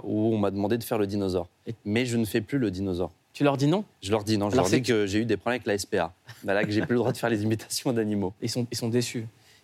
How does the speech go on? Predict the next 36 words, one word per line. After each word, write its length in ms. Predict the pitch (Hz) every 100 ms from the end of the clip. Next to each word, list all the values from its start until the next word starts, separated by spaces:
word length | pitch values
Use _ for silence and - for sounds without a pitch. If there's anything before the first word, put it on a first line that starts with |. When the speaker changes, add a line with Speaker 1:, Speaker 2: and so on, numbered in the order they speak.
| _ -
Speaker 1:
Ils 60 |
sont 180 | 101 117
un 60 | 135
peu 160 | 139 123
déçus, 420 | 110 - 110 160
mais, 280 | 135 110 104
euh, 420 | 98 95 92 92 90
voilà, 260 | 98 92
et 120 | 113 101
je, 280 | 95 90 87
j'arrive 320 | 92 95 98
à 60 | 95
les 80 | 90
faire 180 | 101
rire 160 | 92 107
autrement. 440 | 107 - 95 82 - _ _ _
Speaker 2:
Il 80 | 127
paraît 160 | 156 190
que 40 |
t'as 80 | 151
fait 140 | 139
le 40 | 131
dinosaure 360 | 143 147 175
pour 160 | - 127
David 280 | 123 156 147
Beckham. 300 | 131 117 123 131 _ _ _ - -
Speaker 1:
Oui, 460 | 165 254 196 120
c'est 120 | 131 339
vrai, 160 | 370
t'es 120 | -
bien 120 | 101 175
renseigné. 420 | 170 139 147 123
J'étais 240 | 98 95
à 180 | 113 104
un 60 | 107
barbecue 460 | 175 143 120 -